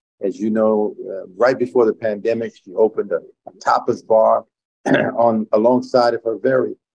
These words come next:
<clears throat> well-run, uh, restaurant,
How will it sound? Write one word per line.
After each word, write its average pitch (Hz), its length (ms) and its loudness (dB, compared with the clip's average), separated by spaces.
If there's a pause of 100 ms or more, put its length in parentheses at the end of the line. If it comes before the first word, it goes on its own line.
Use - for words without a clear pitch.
(180)
<clears throat> - 0 - (280)
well-run, 123 920 -2 (380)
uh, 92 400 -2 (100)
restaurant, 104 680 -6